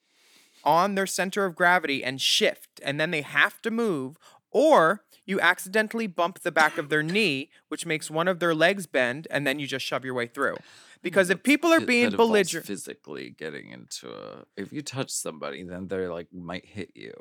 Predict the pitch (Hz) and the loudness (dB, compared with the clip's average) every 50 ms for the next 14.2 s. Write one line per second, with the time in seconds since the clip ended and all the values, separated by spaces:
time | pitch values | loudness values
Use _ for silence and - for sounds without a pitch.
0 | 50 - - 87 95 117 123 135 143 143 127 92 85 80 76 82 101 127 143 147 | -20 -18 -16 -12 -10 -10 -8 -8 -8 -8 -10 -10 -12 -14 -14 -14 -14 -14 -14 -16
1 | 143 _ 190 202 196 - 170 165 170 - 180 165 - 160 139 127 139 139 120 117 | -14 _ 0 2 2 4 4 2 0 0 -4 -6 -6 -2 2 2 4 4 4 2
2 | 113 - - 147 165 165 135 127 - - - 127 127 120 127 127 123 120 107 104 | 0 0 0 0 2 2 2 2 0 -2 -4 -6 -4 -2 2 2 4 4 4 2
3 | 104 - - - - - - - _ _ _ _ 165 165 - 208 185 - 190 180 | 0 -2 -8 -12 -12 -14 -14 -14 _ _ _ _ -16 -14 -12 -12 -10 -8 -2 0
4 | 165 165 185 185 - - 196 185 185 190 196 196 _ _ _ _ _ _ _ _ | 0 0 0 -2 -6 -10 -8 -8 -8 -8 -10 -14 _ _ _ _ _ _ _ _
5 | _ _ _ _ _ _ _ _ _ _ _ _ _ _ - 131 135 123 - - | _ _ _ _ _ _ _ _ _ _ _ _ _ _ -10 -6 -6 -6 -6 -8
6 | _ _ _ 123 131 - 117 92 80 71 104 135 - _ _ _ _ _ - - | _ _ _ -6 -6 -4 -4 -4 -4 -4 -6 -10 -16 _ _ _ _ _ -20 -20
7 | - _ - 214 247 311 294 - - - - 202 208 220 226 247 233 - - 233 | -10 _ -2 -2 -2 -2 -6 -8 -6 0 0 2 2 2 0 -2 -2 -4 -4 -4
8 | 226 220 170 - _ _ _ _ _ - 151 175 190 202 196 - - 202 - - | -4 -4 -6 -12 _ _ _ _ _ -2 0 0 0 -2 -4 -6 -8 -6 -4 -4
9 | 160 175 175 156 160 170 165 160 165 156 151 139 131 147 139 131 127 - _ _ | -4 -4 -4 -4 -4 -4 -4 -4 -6 -6 -8 -6 -2 0 2 2 2 0 _ _
10 | _ _ _ _ _ _ _ _ _ _ _ _ _ _ _ _ _ _ _ _ | _ _ _ _ _ _ _ _ _ _ _ _ _ _ _ _ _ _ _ _
11 | _ _ _ _ _ _ _ _ - 156 151 160 - - 175 160 165 170 175 147 | _ _ _ _ _ _ _ _ 2 4 4 4 2 -2 -2 0 0 2 2 0
12 | 170 - _ 147 131 - - - 135 135 135 - - 139 131 - - 151 143 139 | -2 -4 _ -6 -6 -4 -6 -6 -6 -6 -6 -8 -8 -10 -10 -8 -6 -4 -4 -4
13 | 139 131 139 - - 151 139 135 135 131 127 123 127 135 139 147 156 151 143 135 | -4 -6 -8 -8 -8 -8 -8 -6 -6 -8 -8 -10 -8 -6 -4 -2 -2 -2 -2 -4
14 | 131 143 - | -4 -8 -10